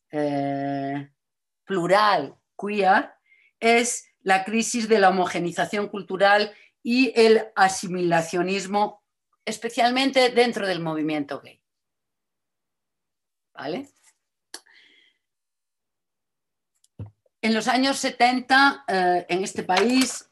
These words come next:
y en otros, eh, contábamos con frentes que llamábamos frentes de liberación homosexual.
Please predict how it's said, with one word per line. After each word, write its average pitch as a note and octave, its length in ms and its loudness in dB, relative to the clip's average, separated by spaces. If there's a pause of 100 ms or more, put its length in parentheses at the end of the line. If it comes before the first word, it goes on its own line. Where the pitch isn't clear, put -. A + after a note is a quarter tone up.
(100)
y F3+ 240 -4
en F3+ 180 0
otros, A#3 680 0 (540)
eh, D#3+ 680 -2 (3500)
contábamos A#3 720 4
con G3 240 0
frentes A3 880 -2 (520)
que F3 120 -18
llamábamos G3+ 460 0
frentes G#3 500 -2
de E3 100 -2
liberación D#3 680 -2
homosexual. C#3 760 -6